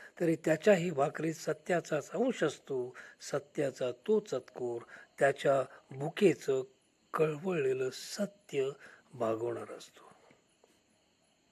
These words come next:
तसं संपूर्ण बरोबर कोणीच नसतं.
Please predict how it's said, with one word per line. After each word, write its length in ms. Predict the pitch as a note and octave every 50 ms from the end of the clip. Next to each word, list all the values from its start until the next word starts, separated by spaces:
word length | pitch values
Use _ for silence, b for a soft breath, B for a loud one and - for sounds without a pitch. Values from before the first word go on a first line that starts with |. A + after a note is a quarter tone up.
| _ _ _ _ _ _ _ _ _ _ _ _ _ b b b b b b b b b b b b b b b b b b b b b b b b b b b b b b b b b _ -
तसं 240 | D3+ - - D#3+ D3
संपूर्ण 1000 | - - - - E3 D#3 E3 D3+ - G#3 G#3+ G#3+ G#3 G#3 G3+ G3 F3 E3 D#3+ D3+ B2+ -
बरोबर 500 | C#3+ D#3 F#3 F#3+ F#3 E3+ F3 F3 E3+ E3
कोणीच 460 | D#3+ - - C3 C3+ D#3+ F#3+ G3 - -
नसतं. 380 | B2 A#2 - - - - -